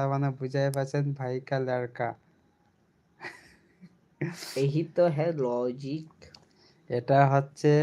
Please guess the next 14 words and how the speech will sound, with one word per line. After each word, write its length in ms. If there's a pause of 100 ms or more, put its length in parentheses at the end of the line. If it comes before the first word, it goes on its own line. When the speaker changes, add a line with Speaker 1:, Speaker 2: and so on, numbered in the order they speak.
(260)
Speaker 1:
মাদ্রাসাত 520 (100)
পড়ে, 280 (680)
দাড়ি 360
ফের 200 (160)
নাই, 220 (540)
কা-, 260
চাচি 320
যাচ্ছে 280
প্রত্যেক 500
দিন। 200 (1300)
Speaker 2:
উস্কা, 320 (1120)
উস্কা, 400
উস্কা, 340
উস্কা 240